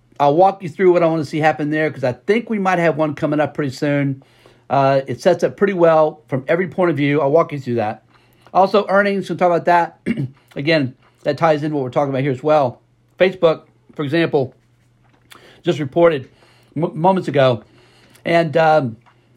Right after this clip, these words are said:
you know, look, no one cares about, Facebook's irrelevant. It's hard to say that now, uh, because it was such an important company for so long. Facebook is now irrelevant. It does not matter. Now,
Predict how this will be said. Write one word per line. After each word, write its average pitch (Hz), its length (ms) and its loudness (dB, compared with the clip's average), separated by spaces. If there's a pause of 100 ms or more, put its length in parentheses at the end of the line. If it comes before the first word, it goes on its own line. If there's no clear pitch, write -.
(180)
you 185 80 -2
know, 156 80 4
look, 135 260 -4 (240)
no 165 420 -4
one 170 240 2
cares 160 200 0
about, 117 300 -4
Facebook's 220 400 2
irrelevant. 131 380 0 (600)
It's 151 200 -8
hard 175 180 2
to 160 60 -4
say 165 180 2
that 127 180 0
now, 113 320 -2 (420)
uh, 123 400 2
because 139 380 -4
it - 20 -2
was 131 140 -4
such - 180 -2
an 147 60 -4
important 135 360 -4
company 147 220 0
for - 60 -14
so 143 100 0
long. 135 300 0 (340)
Facebook 208 380 2
is 135 120 -6
now 147 280 0
irrelevant. 127 480 0 (180)
It 156 80 -8
does 220 160 2
not 214 140 0
matter. 180 320 -2 (520)
Now, 151 300 0